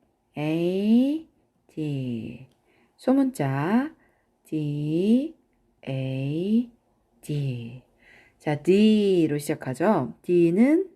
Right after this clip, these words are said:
자음 디귿 발음이 나죠. 그 다음 A는 에 모음으로 붙고 마지막에 나와 있는 D도 디귿 발음이 나는데 모음이 없기 때문에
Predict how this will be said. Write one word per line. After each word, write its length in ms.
자음 800
디귿 300
발음이 340
나죠. 540
그 80
다음 340
A는 760
에 500
모음으로 540
붙고 680
마지막에 680
나와 320
있는 460
D도 600
디귿 360
발음이 340
나는데 520
모음이 440
없기 440
때문에 520